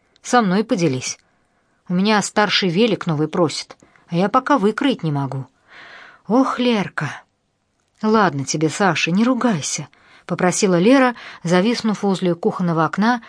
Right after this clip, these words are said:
с кофейной чашкой. «Просто всё так неожиданно. Подлетел, напугал, начал намёки какие-то делать. Мне стало интересно». «Красавица!» фыркнула подруга. «Ладно.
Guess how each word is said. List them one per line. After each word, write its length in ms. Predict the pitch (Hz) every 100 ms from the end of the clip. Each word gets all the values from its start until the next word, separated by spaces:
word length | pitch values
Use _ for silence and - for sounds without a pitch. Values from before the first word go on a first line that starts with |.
| -
с 100 | -
кофейной 440 | 185 165 190 175
чашкой. 560 | 170 165 139 - 151 139 _ _ _ _ _
«Просто 420 | - 214 - 202
всё 320 | 190 - - 269
так 240 | 262 247
неожиданно. 760 | 233 233 208 233 190 147 127 - _ _ _
Подлетел, 540 | 214 170 156 - 196 208
напугал, 600 | 170 - 143 170 208 202 - -
начал 280 | 233 - 247
намёки 520 | 247 226 196 240 226
какие-то 420 | 220 196 208 196
делать. 500 | 185 165 190 165 - - _ _
Мне 160 | 143 147
стало 320 | - 170 170
интересно». 760 | 190 175 233 269 269 - 147 - _ _ _ _ _ _ _ _
«Красавица!» 1080 | 226 233 - - - 240 156 143 - 165 - - -
фыркнула 500 | - 185 175 170 160
подруга. 600 | 170 170 160 147 139 123 _ _ _ _ _ _ _
«Ладно. 580 | 185 190 165 135 135